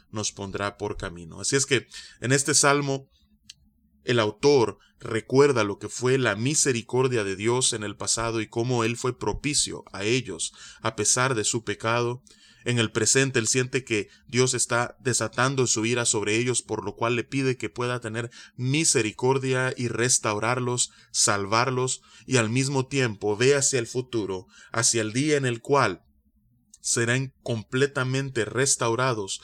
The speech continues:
cuando la misericordia, la verdad, la justicia y la paz prevalezcan en el reino milenario de Cristo Jesús,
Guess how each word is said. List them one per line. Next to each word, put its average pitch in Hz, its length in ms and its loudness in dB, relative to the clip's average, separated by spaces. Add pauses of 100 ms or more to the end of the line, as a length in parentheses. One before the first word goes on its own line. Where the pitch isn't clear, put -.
(300)
cuando 110 520 2
la 113 140 0
misericordia, 117 920 0
la 110 240 2
verdad, 98 400 -2
la 107 160 -6
justicia - 640 -2
y 98 60 -8
la 92 200 -10
paz 120 300 0 (560)
prevalezcan 110 920 2
en 113 140 -4
el 107 160 -2
reino 135 440 0
milenario 107 720 -2 (240)
de 117 180 -2
Cristo 135 440 2
Jesús, - 560 -4